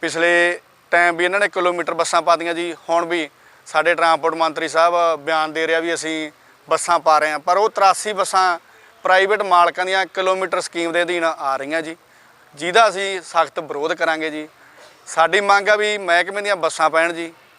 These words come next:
ਘੱਟ ਤੋਂ ਘੱਟ ਦਸ ਹਜ਼ਾਰ ਬੱਸ ਦੀ ਮੰਗ ਆ ਜੀ ਸਾਡੇ ਸਣੇ ਪੰਜਾਬ ਰੋਡਵੇਜ਼ ਪੀ ਆਰ ਟੀ ਦੇ ਵਿੱਚ। ਉਹਦੇ ਨਾਲ ਜੀ, ਨਾਲ ਤਾਂ ਸਾਡੇ ਸਾਥੀਆਂ ਨੂੰ ਰੁਜ਼ਗਾਰ ਮਿਲੂਗਾ,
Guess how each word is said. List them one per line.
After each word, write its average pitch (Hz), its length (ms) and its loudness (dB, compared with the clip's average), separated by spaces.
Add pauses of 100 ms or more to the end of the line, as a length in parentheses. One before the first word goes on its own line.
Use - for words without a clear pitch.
(280)
ਘੱਟ 175 200 2
ਤੋਂ 170 220 -4
ਘੱਟ 196 160 0 (1300)
ਦਸ 170 280 4
ਹਜ਼ਾਰ 190 300 4
ਬੱਸ 170 280 0
ਦੀ 180 80 -4
ਮੰਗ 165 260 -2
ਆ 151 40 0
ਜੀ 156 60 -2
ਸਾਡੇ 160 260 -4
ਸਣੇ 156 480 -4 (160)
ਪੰਜਾਬ 147 280 0
ਰੋਡਵੇਜ਼ 147 420 -2 (520)
ਪੀ 170 120 -4
ਆਰ 147 140 4
ਟੀ 127 140 -10
ਦੇ 127 100 -14
ਵਿੱਚ। 127 220 -16 (1300)
ਉਹਦੇ 202 260 4
ਨਾਲ 226 180 4
ਜੀ, 226 120 0
ਨਾਲ 202 180 2
ਤਾਂ 208 140 -2
ਸਾਡੇ 208 540 0 (300)
ਸਾਥੀਆਂ 175 460 2
ਨੂੰ 180 280 -4 (140)
ਰੁਜ਼ਗਾਰ 156 440 4
ਮਿਲੂਗਾ, 160 520 0